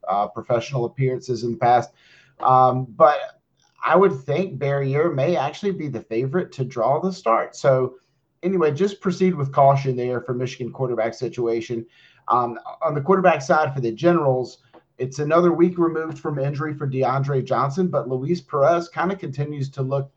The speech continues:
competent in guiding that offense. And a team that's locked up their playoff positioning, there's really no need to press here if you're New Jersey,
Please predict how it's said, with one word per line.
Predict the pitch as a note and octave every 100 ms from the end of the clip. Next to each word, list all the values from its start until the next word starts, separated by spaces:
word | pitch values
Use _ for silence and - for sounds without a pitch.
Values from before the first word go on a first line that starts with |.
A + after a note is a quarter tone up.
| _
competent | B2+ C3+ D3 D3+ C#3+ A#2
in | A#2+ A#2+
guiding | A#2+ B2+ B2+ B2+
that | B2 A#2+
offense. | B2 D3 G3+ F#3+ F3+ - _ _ _ _ -
And | D3+ D3+ D3+ D3+ C#3+ B2 _ _ B2
a | B2+
team | C#3+ D3+
that's | D3+ C3+ A#2
locked | A#2 C#3 D#3
up | C#3+ D3+
their | C3+
playoff | - C#3 C#3 C#3
positioning, | C3+ A#2+ D3 C#3 E3 D#3+ D#3 C3+
there's | C3 A#2+ B2+
really | D3+ E3+
no | C#3 C3
need | C3+ B2+
to | A#2+
press | - C3+ D3
here | - D#3+
if | D3+
you're | C#3+
New | C#3 C3+
Jersey, | C3+ C#3 D3 F3+ F3